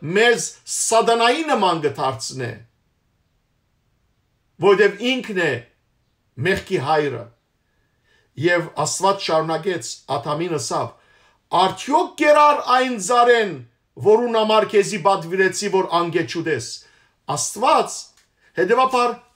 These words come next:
խոստովանության փարերը դրավ Ադամին բերնի մեջ, ասավ. «Արդյոք գերար այդ ծառեն, խոստովանե»։ Եվ Ադամ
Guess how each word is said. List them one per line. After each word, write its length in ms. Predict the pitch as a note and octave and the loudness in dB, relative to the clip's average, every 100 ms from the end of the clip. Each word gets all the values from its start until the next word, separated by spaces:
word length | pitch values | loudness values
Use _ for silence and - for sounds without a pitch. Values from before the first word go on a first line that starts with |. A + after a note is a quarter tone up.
| - | -10
խոստովանության 1200 | - A3+ A#3 - A3+ A3 A3+ A#3 - C4+ D4+ C#4+ - | 0 2 2 0 2 2 2 -2 -4 0 0 0 -10
փարերը 540 | - G#3 A3+ C#4+ C4+ | -4 0 0 0 -2
դրավ 340 | G#3+ A3 A#3 - - _ - | -2 2 2 0 -14 _ -2
Ադամին 460 | F3 F3 G3+ A#3 A#3 | 0 2 0 0 0
բերնի 380 | A3 A3 G#3 D#4+ | 2 2 0 -6
մեջ, 340 | C#4 C#3+ A#2 - _ _ - | -4 -4 -6 -18 _ _ -18
ասավ. 300 | A#2+ E3+ E3 | -10 -4 0
«Արդյոք 420 | E3 E3 G#3+ F#3 | 0 0 0 0
գերար 500 | B2+ E3 E3 - F4 - | 2 0 4 4 4 2
այդ 240 | D#4 D4+ D#3+ | 0 0 0
ծառեն, 420 | A#3 A#3+ A3+ C#3 - _ | 4 4 4 -2 -10 _
խոստովանե»։ 800 | - F3 F3+ - A3 - A3+ D4 B3 A#2 _ _ _ _ _ _ _ _ _ _ _ _ _ _ _ C3+ | -6 -2 0 2 2 4 4 2 0 -4 _ _ _ _ _ _ _ _ _ _ _ _ _ _ _ 0
Եվ 260 | F#3 F3 - - _ - | 2 2 -2 -18 _ -4
Ադամ 480 | D3 - C4+ B3+ G3+ | -2 0 4 4 2